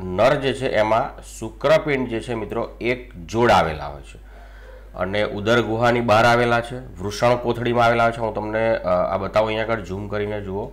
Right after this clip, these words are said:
અ, તમે અહીંયા આગળ જોઈ શકો છો, જુઓ મિત્રો, અહીંયા આગળ આ, આ, આ વૃષણ કોથળીની અંદર એક જોડ શુક્રપિંડ આવેલા છે. ચાલો હું તમને, અ,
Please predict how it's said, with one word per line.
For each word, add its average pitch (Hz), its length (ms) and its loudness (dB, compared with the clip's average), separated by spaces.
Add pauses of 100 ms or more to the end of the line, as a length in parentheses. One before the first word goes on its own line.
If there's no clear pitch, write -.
(1700)
અ, 73 300 -10
તમે 82 120 -8
અહીંયા 98 180 -2
આગળ 104 160 0
જોઈ 104 180 -2
શકો 104 300 -4
છો, 104 160 -4
જુઓ 104 240 -4
મિત્રો, 92 340 -6 (520)
અહીંયા 92 220 -4
આગળ 107 280 2
આ, 95 320 -2 (380)
આ, - 160 -12 (1500)
આ 92 60 0
વૃષણ 107 400 -2
કોથળીની 123 480 0
અંદર 123 220 0 (120)
એક 107 240 0
જોડ 107 200 -2
શુક્રપિંડ 117 540 -2
આવેલા 113 320 2
છે. 113 140 -10
ચાલો 101 300 -2
હું 95 200 -8
તમને, 101 320 -6
અ, - 260 -14